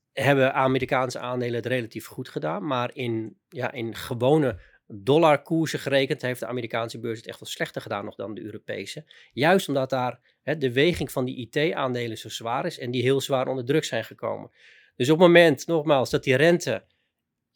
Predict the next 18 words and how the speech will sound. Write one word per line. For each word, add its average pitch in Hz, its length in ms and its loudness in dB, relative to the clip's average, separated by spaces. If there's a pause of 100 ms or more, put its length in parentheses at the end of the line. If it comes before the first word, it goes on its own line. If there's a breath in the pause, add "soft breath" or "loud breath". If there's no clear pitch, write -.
(140)
of 117 260 -4
beter 123 200 0
gezegd, - 200 -8
de - 60 -20
inflatie 165 500 2
gepiekt - 380 -8
lijkt 185 260 0
te 175 60 -8
hebben, 196 340 -6
de 135 180 -4
rentes 175 340 -4
langzaamaan 127 480 -2
wat 107 180 -8
kunnen 110 220 -6
gaan 107 140 -10
dalen, 127 360 -2
centrale 123 460 -6
banken, 139 500 -2